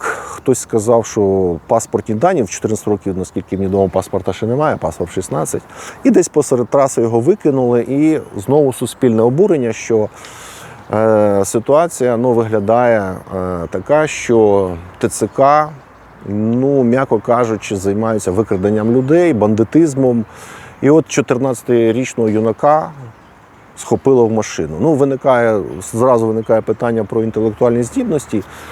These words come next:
Т Ц Кшників, які не можуть відрізнити чотирнадцятирічного юнака від там приблизного чоловіка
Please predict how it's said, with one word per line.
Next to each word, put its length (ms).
Т 80
Ц 140
Кшників, 560
які 220
не 100
можуть 280
відрізнити 560
чотирнадцятирічного 960
юнака 500
від 220
там 240
приблизного 1000
чоловіка 720